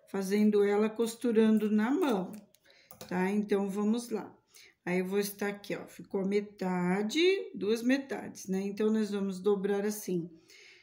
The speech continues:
do lado direito com direito, e vamos estar costurando aqui esta,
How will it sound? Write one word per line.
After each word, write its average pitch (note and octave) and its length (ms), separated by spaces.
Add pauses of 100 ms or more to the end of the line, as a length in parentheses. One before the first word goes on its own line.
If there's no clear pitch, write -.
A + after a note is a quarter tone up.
(260)
do G3 140
lado F#3 360
direito F#3+ 460
com G3 160
direito, G3 460
e - 20
vamos A#3+ 300
estar G#3+ 320
costurando A#3+ 920
aqui B3 400
esta, B3 420